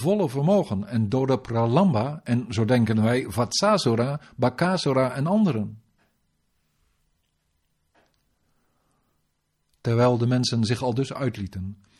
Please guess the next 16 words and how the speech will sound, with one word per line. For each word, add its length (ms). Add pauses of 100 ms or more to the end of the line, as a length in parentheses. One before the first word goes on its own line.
(160)
en 140
de 100
muziekinstrumenten 1000
weer 160
klonken, 560 (680)
richtte 400
Chanura 680
zich 240
tot 240
Krishna 460
en 200
Balarama 680
met 160
de 80
volgende 440
woorden. 480